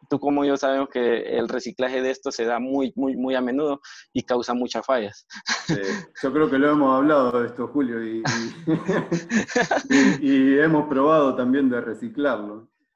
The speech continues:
Speaker 2: Y
Speaker 1: Sí.
Speaker 2: pero no es fiable, o sea, el re-, el reciclado de esto no es fiable. Estamos hablando que esto mide nanómetro y una vez que él midió, ya,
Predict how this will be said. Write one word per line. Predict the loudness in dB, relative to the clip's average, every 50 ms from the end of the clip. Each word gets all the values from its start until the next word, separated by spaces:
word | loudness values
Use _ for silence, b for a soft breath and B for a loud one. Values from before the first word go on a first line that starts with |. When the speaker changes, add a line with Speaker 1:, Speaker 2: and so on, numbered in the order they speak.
| _
Speaker 2:
Y | -16 -14 -12
Speaker 1:
Sí. | -4 0 2 2 2 2 0 -4 -12 _ _ _ _ _ _ _ _ _ _ _ _ _ _ _ _ _ _ _ _ _ _ _ -20 -16 -10
Speaker 2:
pero | -6 -4 -2 0 2
no | 2 2 2
es | 0 0 0
fiable, | 2 2 2 2 0 -4 -8 -10 -12 -14 -14 -14 -14
o | -10 -10 -10
sea, | -8 -8 -8 -8
el | -8 -8
re-, | -8 -10 -10 -10 -12 -10
el | -10 -10 -8 -8
reciclado | -10 -10 -10 -8 -6 -4 -2 -2 0 -2 -2 -2
de | -2 -4
esto | -4 -6 -8 -8 -8
no | -8 -8
es | -8
fiable. | -8 -8 -6 -6 -6 -8
Estamos | -8 -6 -4 -2 0 0
hablando | 0 0 0 0 -2 -2 -4 -6
que | -10
esto | -14 -14 _ -10 -10
mide | -8 -8 -8 -8 -8 -6 -6 -6 -8 -8
nanómetro | -10 -12 -12 -8 -6 -6 -6 -6 -8 -10 -14 -14 -14
y | -14 -16 -18 _ _ _ _ _ _ _ _ _ _
una | -8 -6 -4 -4
vez | -4 -4 -6
que | -4 -4
él | -2 -2
midió, | -2 -2 -4 -2 0 0 2 2 2 0 0 -2 -4 -6 -10 -14 _ _ _ _ _ _
ya, | -16 -16 -16 -16 -18